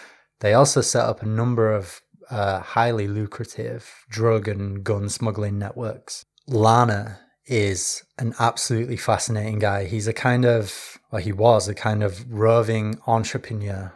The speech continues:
of the Chicago underworld who wielded a huge amount of influence over the outfit without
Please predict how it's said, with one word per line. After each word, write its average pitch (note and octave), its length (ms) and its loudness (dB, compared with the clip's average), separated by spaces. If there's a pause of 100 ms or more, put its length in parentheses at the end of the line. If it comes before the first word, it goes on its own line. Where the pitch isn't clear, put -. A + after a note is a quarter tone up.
(120)
of G2+ 140 -14
the - 60 -6
Chicago G#2+ 720 -2
underworld G2+ 560 -4
who G#2+ 480 -4
wielded A2+ 560 0
a F#2+ 40 -16
huge B2 580 0
amount G#2+ 260 -4
of G#2+ 140 -6
influence G#2 600 -6 (120)
over G#2 180 0
the G2+ 160 -4
outfit G#2 480 -6
without G#2+ 400 0